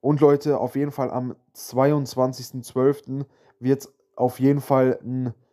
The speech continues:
auch nochmal ein Special-Stream geben. Und zwar ist das nämlich das zwei, zwei Jahre Jubiläum von diesem YouTube-Kanal. Ge-, nämlich am zweiundzwanzigsten zwölften zweitausendneunzehn habe ich den Kanal gegründet. Kann ich euch auch kurz nochmal zeigen. Hier,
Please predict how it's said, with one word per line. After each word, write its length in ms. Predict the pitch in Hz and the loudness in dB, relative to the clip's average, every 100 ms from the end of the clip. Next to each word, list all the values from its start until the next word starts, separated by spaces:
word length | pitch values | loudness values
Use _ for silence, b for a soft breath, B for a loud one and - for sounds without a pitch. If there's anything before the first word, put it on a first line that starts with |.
| _ _ - | _ _ -4
auch 180 | 131 139 | -2 0
nochmal 420 | 143 120 131 127 | 0 2 2 2
ein 120 | 123 - | -2 -12
Special-Stream 1000 | - - 127 123 135 123 - - 131 131 | -20 -8 -6 0 -2 -2 -10 -8 -4 0
geben. 220 | 131 139 | 0 0
Und 120 | 127 | -2
zwar 440 | - 123 123 135 - b b - | -2 2 4 2 -4 b b -10
ist 140 | 131 | -4
das 140 | 139 135 | -4 -2
nämlich 220 | 131 120 | -4 -2
das 280 | 120 - _ | -6 -6 _
zwei, 800 | - - 110 120 120 120 120 - | -16 -14 -2 2 2 2 -2 -6
zwei 320 | - - 120 | -14 0 2
Jahre 360 | 127 127 131 127 | 2 2 2 0
Jubiläum 600 | 123 120 120 120 131 139 _ b b | -6 -4 -4 -2 -2 -4 _ b b
von 260 | - 131 131 | -4 -2 -2
diesem 240 | 127 123 | -4 -2
YouTube-Kanal. 720 | 123 135 123 - 117 120 127 - b b - | 0 0 -2 0 2 4 2 -4 b b -14
Ge-, 100 | 117 | -12
nämlich 580 | 85 110 135 143 135 120 | -8 -2 2 2 2 0
am 140 | 123 | 0
zweiundzwanzigsten 760 | - 127 139 139 139 131 120 120 | -2 2 4 2 -2 -4 -6 -8
zwölften 600 | - 131 143 - 131 120 _ | 0 2 2 -2 -12 -12 _
zweitausendneunzehn 920 | - 120 123 135 131 123 123 131 123 | -2 -2 2 0 0 -2 0 0 0
habe 120 | 123 | -4
ich 40 | 123 | -2
den 120 | 120 | -6
Kanal 280 | 120 117 127 | -2 0 0
gegründet. 460 | 117 120 123 131 - b b - | -2 -4 -2 -4 -6 b b -6
Kann 160 | 120 | -4
ich 100 | 120 | -2
euch 140 | 107 120 | 0 0
auch 120 | 117 | 0
kurz 200 | 131 120 | -2 -4
nochmal 260 | 113 113 | -4 -4
zeigen. 420 | 113 120 131 135 127 | 2 2 2 0 -8
Hier, 360 | 120 131 127 | -4 -2 -4